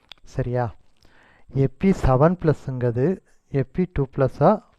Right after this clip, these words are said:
மாறியிருக்கு. சரியா? செவன்ங்கிறது அப்போனா இதோடைய இது வந்து என்ன ஆயிருக்கு, இந்த இடத்துல ஒடுக்கம் அடைஞ்சிருக்கு.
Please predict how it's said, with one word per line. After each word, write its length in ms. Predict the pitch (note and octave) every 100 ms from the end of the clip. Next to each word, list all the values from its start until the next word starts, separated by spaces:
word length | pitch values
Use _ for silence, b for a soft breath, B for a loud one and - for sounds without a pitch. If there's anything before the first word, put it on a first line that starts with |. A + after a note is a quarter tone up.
| _ C3
மாறியிருக்கு. 500 | B2 A#2+ A2 B2+ A#2+ A#2+ _ _ _ _ - -
சரியா? 300 | A#2+ B2 A2 - b b b b -
செவன்ங்கிறது 640 | B2+ B2 C#3+ D#3+ D#3 D3 F#3+ F3+
அப்போனா 280 | C3 - D3+ F3 D3
இதோடைய 320 | C#3+ C#3 C3+ C3+ C#3
இது 100 | C#3 C3
வந்து 160 | C#3+ C#3+
என்ன 120 | C3+ D3 C3
ஆயிருக்கு, 320 | B2+ A#2+ B2
இந்த 100 | B2 A#2
இடத்துல 280 | - B2 B2+ F3 F3 _ _ - -
ஒடுக்கம் 360 | C#3 D#3+ F3 D3
அடைஞ்சிருக்கு. 480 | B2 A#2+ A2+ -